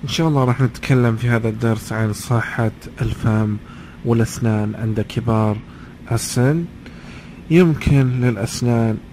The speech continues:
يعني، أن تبقى نظيفة وصحية مدى الحياة باتباع إرشادات، يعني، صحة الفم والأسنان، وأيضًا وزيادة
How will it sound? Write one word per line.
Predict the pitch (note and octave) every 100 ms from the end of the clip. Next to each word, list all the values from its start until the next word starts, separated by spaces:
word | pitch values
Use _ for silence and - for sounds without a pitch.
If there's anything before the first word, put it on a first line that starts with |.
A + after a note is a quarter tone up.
| -
يعني، | A#2 A2+ A2 A2 G#2 A2+
أن | A2+
تبقى | - A#2 - - G#2+
نظيفة | G#2+ A#2 A#2 A2+ A2+
وصحية | A2 - A#2+ - B2 A2+ A2 G#2 - - -
مدى | A2+ A2
الحياة | G#2+ - A2 G#2+ A#2 E3 - - - - - -
باتباع | A#2+ - A#2+ A#2+ A2+ G#2+
إرشادات، | G#2+ - A#2 A#2+ A#2 A2 -
يعني، | A#2+ G#2+ G#2 G#2
صحة | - A#2 G#2+ - A2
الفم | A2+ - A2+ B2+ E3+ - - - -
والأسنان، | A2+ A2+ G#2+ - A2+ B2 D#3+ E3 - - - - -
وأيضًا | G3 F3 D3 C#3+
وزيادة | B2+ B2 B2+ C3 A#2+